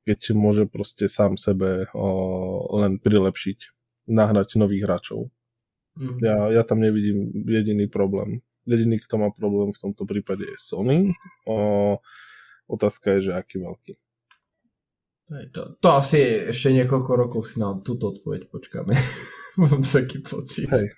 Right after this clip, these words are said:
Speaker 1: no.
Speaker 2: Hej.
Speaker 1: Ale ako Jano
Speaker 2: A-
Speaker 1: hovoril, proste tie exkluzivity majú nejaký význam, a preto sú v Sony tak vyšpičkované. Však aj Microsoft niektoré svoje exkluzivity má perfektne spracované. Ja som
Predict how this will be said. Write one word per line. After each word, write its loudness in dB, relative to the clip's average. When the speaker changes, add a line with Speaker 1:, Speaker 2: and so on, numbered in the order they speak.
Speaker 1:
no. -2
Speaker 2:
Hej. -10
Speaker 1:
Ale 8
ako 8
Jano 10
Speaker 2:
A- 8
Speaker 1:
hovoril, 8
proste 2
tie 4
exkluzivity 2
majú 0
nejaký 0
význam, 2
a -4
preto -6
sú -4
v -10
Sony -2
tak -2
vyšpičkované. -4
Však 2
aj 8
Microsoft 4
niektoré 4
svoje 2
exkluzivity -2
má 2
perfektne -4
spracované. 0
Ja 0
som 4